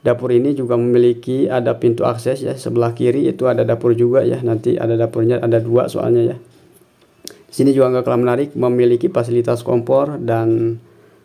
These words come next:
magicom udah tersedia ya. Di lantai satu ini, eh, di lantai dua ini memiliki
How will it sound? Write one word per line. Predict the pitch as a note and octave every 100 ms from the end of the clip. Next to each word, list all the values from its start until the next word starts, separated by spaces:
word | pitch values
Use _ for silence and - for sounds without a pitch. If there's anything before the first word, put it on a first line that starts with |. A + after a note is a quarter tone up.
| _
magicom | B2 A2+ A2+ B2+ C3
udah | A#2+ A2+
tersedia | A2+ A2+ A#2 C3
ya. | - - - _ _ - - _ _
Di | C3
lantai | D3 D3+ D#3
satu | D#3 D3+ D#3
ini, | D3+ D3+ E3 F3 F3 F3 D3+
eh, | - C3+
di | C#3
lantai | C#3 C3+ C#3
dua | C3+ C3+
ini | C3+ D#3+
memiliki | C#3+ C3 B2+ B2 B2 C#3+ C#3+ F3+ F3+